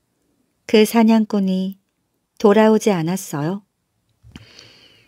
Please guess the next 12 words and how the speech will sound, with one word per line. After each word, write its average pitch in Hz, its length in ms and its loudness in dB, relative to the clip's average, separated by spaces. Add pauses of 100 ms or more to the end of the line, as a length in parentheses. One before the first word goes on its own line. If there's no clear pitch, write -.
(480)
"무슨 208 480 0
불행한 196 540 -2
일을 185 260 -4
당한 180 380 -4
것이 175 400 -8
틀림없어." 180 840 -6 (1500)
하고 220 540 2
왕은 190 600 -4
말하며 180 640 -6 (680)
이튿날은 196 920 0 (320)
그 202 220 -2
사냥꾼을 196 1000 0